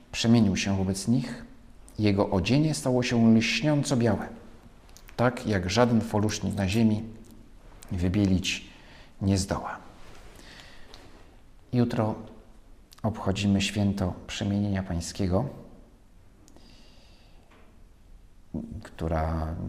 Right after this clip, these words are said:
które to święto jest oczywiście upamiętnieniem czy też uobecnieniem tych zdarzeń,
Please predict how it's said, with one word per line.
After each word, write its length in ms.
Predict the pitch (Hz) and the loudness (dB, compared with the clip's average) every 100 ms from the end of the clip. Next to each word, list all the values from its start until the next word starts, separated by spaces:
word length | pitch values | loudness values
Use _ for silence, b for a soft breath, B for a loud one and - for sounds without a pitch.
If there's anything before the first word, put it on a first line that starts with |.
| 98 | -10
które 180 | - 87 | -8 -8
to 120 | 85 | -6
święto 460 | 87 - 87 85 104 | -8 -4 -2 -2 -4
jest 220 | 92 - | -6 -6
oczywiście 600 | 95 92 95 - - 92 - - - - - - - - - | -8 -6 -6 -6 -2 -4 -4 -18 -20 -20 -20 -20 -20 -14 -4
upamiętnieniem 800 | 117 107 98 92 107 120 123 101 | -2 2 2 0 2 2 2 0
czy 480 | - 98 - - - - - - | -2 -4 -4 -16 -20 -20 -20 -10
też 360 | 80 - - - | -10 -10 -14 -10
uobecnieniem 720 | - 123 117 98 - 104 101 92 | -2 0 2 -2 -4 -6 -6 -8
tych 540 | - 98 - - - - - | -8 -10 -10 -18 -20 -20 -10
zdarzeń, 600 | 127 117 98 90 90 117 | -6 -2 0 0 -2 -2